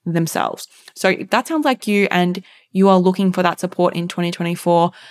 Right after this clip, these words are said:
my books are open for one-on-one consulting, and I would love to chat with you and see how we could potentially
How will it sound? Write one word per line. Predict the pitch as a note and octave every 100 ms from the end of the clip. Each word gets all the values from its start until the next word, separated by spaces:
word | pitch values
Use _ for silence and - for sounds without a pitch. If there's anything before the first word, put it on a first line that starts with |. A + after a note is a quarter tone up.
| - -
my | F3+ F3
books | F#3+ -
are | F#3+
open | F#3 F#3
for | F3+ F3
one-on-one | E3+ E3 E3 E3
consulting, | F3 - F3+ F3 E3 -
and | E3+
I | - E3
would | E3+
love | E3+ F3
to | G3
chat | G3 F3+ -
with | F3+ F3+
you | F3
and | E3 E3+
see | - E3+ E3+
how | E3
we | E3 E3+
could | F#3
potentially | F#3 - F#3 - F#3 G3